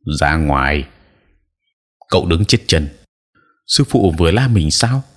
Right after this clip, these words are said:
Định thần lại thì Minh chỉ kịp nhìn thấy ông Lĩnh đang cầm trên tay một mảnh giấy gì đó. Kế bên là ông Mãi. Xem ra hai người đang bàn chuyện gì.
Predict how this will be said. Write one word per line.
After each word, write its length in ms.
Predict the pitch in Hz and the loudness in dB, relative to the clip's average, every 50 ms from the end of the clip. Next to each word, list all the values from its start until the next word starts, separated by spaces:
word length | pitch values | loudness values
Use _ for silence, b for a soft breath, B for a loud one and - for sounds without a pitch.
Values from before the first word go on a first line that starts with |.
| _ _ _ _ _ _ _ _ _ _ _ _ - | _ _ _ _ _ _ _ _ _ _ _ _ 0
Định 220 | 127 120 95 92 | 0 0 0 2
thần 160 | 90 - 73 | 0 -2 0
lại 300 | 71 73 57 73 73 69 - | 0 0 0 0 -2 -2 -2
thì 100 | - 78 | -2 0
Minh 180 | 82 107 113 107 | 2 4 2 2
chỉ 120 | - - 78 | 2 0 -2
kịp 200 | - - 76 71 | 0 -2 -4 -2
nhìn 280 | - 76 76 73 65 69 | -2 -2 -2 -2 -2 -2
thấy 180 | 78 85 113 | -2 -2 -2
ông 260 | 131 - 113 107 107 107 | 0 0 0 0 2 2
Lĩnh 320 | 110 - - 135 165 175 - - - _ _ - | 0 0 0 -2 -4 -6 -8 -12 -16 _ _ -6
đang 220 | 107 120 123 123 | -2 0 0 0
cầm 320 | - - 85 71 71 69 | 0 0 -2 0 -2 -4
trên 200 | - - 120 120 | -2 -2 -2 0
tay 160 | 120 117 120 117 | 2 2 2 4
một 180 | 104 92 85 | 2 2 0
mảnh 220 | 87 80 76 69 65 | 0 -2 0 -2 -2
giấy 220 | 65 85 110 131 | 0 0 0 0
gì 220 | 127 - 87 67 | 0 0 -2 -2
đó. 300 | 67 76 76 76 107 143 - _ _ _ b b b b b b b b b - | 0 -2 -2 -2 -2 -6 -8 _ _ _ b b b b b b b b b 0
Kế 120 | 98 101 | 0 2
bên 220 | 117 110 98 87 | 2 2 2 2
là 140 | 78 71 69 | 2 0 0
ông 240 | - - 82 80 78 | 0 0 0 0 0
Mãi. 220 | 76 69 101 117 143 - _ _ _ _ _ _ _ _ _ _ _ _ - | 0 -2 -2 -6 -8 -10 _ _ _ _ _ _ _ _ _ _ _ _ -6
Xem 260 | - - 127 107 95 | -2 0 0 2 2
ra 140 | 90 101 92 | 2 2 2
hai 260 | 87 85 - 123 127 | 2 2 0 0 2
người 380 | 123 117 107 95 85 76 67 64 | 2 2 2 2 2 2 2 0
đang 200 | 65 - 104 95 | -2 -2 -2 0
bàn 200 | 85 76 67 67 - | 0 -2 -2 -2 -4
chuyện 180 | - - - | -4 -4 -4
gì. 160 | 78 76 69 | -2 -4 -4